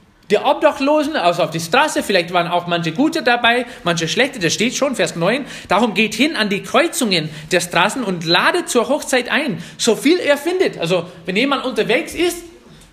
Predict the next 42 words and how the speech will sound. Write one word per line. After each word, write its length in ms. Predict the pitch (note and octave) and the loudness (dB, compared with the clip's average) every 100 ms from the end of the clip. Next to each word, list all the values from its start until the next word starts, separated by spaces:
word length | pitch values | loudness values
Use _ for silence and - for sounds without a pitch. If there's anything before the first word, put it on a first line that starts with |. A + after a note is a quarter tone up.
| - | -10
dann 100 | F3 | -2
sollst 240 | A#3 C#4+ | 0 0
du 60 | C#4+ | 0
ihn 340 | A#3 A3 F3+ | -2 -2 -2
gleich 240 | F3+ A#3 B3 | 0 0 2
mal 160 | A3 | 2
anpacken 500 | G#3 C4+ - D#4 D#4 | 2 -2 0 0 0
und 80 | B3 | 0
sagen, 200 | A3 F#3+ | 0 0
„Hey, 180 | A#3+ F#4 | 0 2
wir 100 | F#3+ | 0
haben 120 | F#3+ | -2
ein 80 | E3 | -2
Hochzeitsmahl, 680 | D4+ - D4 - E3+ B2+ - - - - - - | 0 0 -2 0 0 0 -6 -18 -20 -20 -20 -2
wollen 200 | F3+ G#3 | 0 2
Sie 80 | |
auch 100 | G#3 | -2
dabei 340 | - F#3+ D4 F4+ | -2 0 0 2
sein?“ 360 | A#3 D#3 A#2+ A#2 - - - - - - - | 2 0 -4 -10 -18 -20 -20 -20 -20 -16 0
Und 320 | A#3 A3 - | 2 2 -2
die 160 | G#3 G3 | -4 -2
Knechte 460 | F#3+ A3+ - C#4+ | 0 0 0 -2
haben 180 | G#3+ A3 | 0 0
ihre 140 | G#3+ | -2
Aufgabe, 560 | F3 G3+ - F#3+ F#3+ F#3 F#3+ - _ _ - | -2 -2 -2 -4 -4 -8 -10 -20 _ _ -6
ihren 180 | F3+ | -4
Job 220 | D3+ G3 G3+ | 0 0 0
haben 140 | F#3 | -6
sie 80 | E3+ | -6
gut 240 | E3+ G3+ | -6 -6
gemacht. 480 | G#3+ F#3 A3 - - _ _ _ - - - | -4 -4 -6 -8 -20 _ _ _ -20 -20 -6
Die 80 | E3 | -4
haben 140 | F3+ | -2
sämtliche 360 | E3+ G#3+ F#3+ F3 | 0 0 0 2
Leute 300 | E3 A3+ A3+ | 2 2 0
von 120 | F#3+ | -2
der 80 | D#3 | -2
Straße 440 | - G3+ D4+ D#4 | 0 0 2 -2
geholt 520 | A#3+ B3+ A3 A#3 A#3+ - - | -2 -2 2 2 0 -8 -16
und 160 | - F#3+ | -8 -6
reingebracht, 800 | F3 G#3 D4+ C4+ A#3 G#3 G#3 - | 0 0 0 -2 0 0 -2 -6
ihm 400 | G3 G#3 G#3 | -6 -6 -10